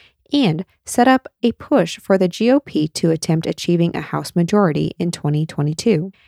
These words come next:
At the state level, Republicans gained a majority in two additional state legislative chambers, to sixty-one Republican and thirty-seven Democratic, and gained a net of one governorship to twenty-seven Republican and twenty-three Democratic.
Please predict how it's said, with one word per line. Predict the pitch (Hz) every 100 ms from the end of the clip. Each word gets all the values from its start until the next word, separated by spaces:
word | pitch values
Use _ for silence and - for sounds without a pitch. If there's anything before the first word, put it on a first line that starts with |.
| _ _
At | 214 -
the | 220
state | - 269 311
level, | 208 147 151 180 - _ _ _
Republicans | - 208 220 262 226 - 156 160 -
gained | 160 170
a | -
majority | 175 165 208 202 151 -
in | 175
two | 165 - 208 240
additional | 254 165 - 170 180 -
state | - - 165 -
legislative | 165 160 - 156 151 165
chambers, | - 226 185 127 - - _ - _
to | - 226 220
sixty-one | - - 262 - 349 330 175 175 -
Republican | 190 - 170 170 190 165 156
and | - 165 160
thirty-seven | 165 190 220 - 151 165
Democratic, | 165 151 170 - 233 165 143 - _ _ _
and | - 269 277 240 -
gained | 185 165 165 -
a |
net | 165 165 185 -
of | 165 156
one | 156 170
governorship | 202 185 190 233 269 - 156 - _ _
to | -
twenty-seven | - 160 165 - 175 214
Republican | 233 233 - 165 170 175 180
and | 170 160
twenty-three | - 156 165 - 156 175 -
Democratic. | 151 160 - 208 - -